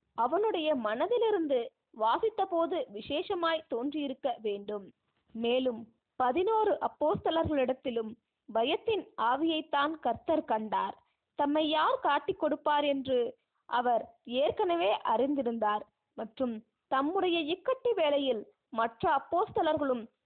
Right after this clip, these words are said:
தம்மை தனியே விட்டுவிட்டு பயத்தின் நிமித்தம் ஓடிப்போய் விடுவார்கள் என்றும்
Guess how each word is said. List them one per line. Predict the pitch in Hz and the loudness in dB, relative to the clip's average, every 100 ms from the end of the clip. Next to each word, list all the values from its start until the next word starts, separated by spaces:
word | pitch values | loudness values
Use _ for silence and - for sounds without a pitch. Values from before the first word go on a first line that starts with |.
| _ | _
தம்மை | 247 254 254 | -2 0 0
தனியே | 277 277 370 466 392 | 0 0 2 0 0
விட்டுவிட்டு | 277 - 403 330 - 269 233 - 202 | -4 -2 -2 -2 -2 0 0 -2 -2
பயத்தின் | 220 294 - 427 | 0 -2 -2 0
நிமித்தம் | 403 311 302 294 277 - | 0 -2 -2 -2 -2 -6
ஓடிப்போய் | 202 247 392 - 285 247 | -4 0 0 0 0 0
விடுவார்கள் | 202 208 247 285 302 277 - | -4 -4 0 0 0 -2 -4
என்றும் | - 220 233 311 254 | -6 -4 -2 -2 -2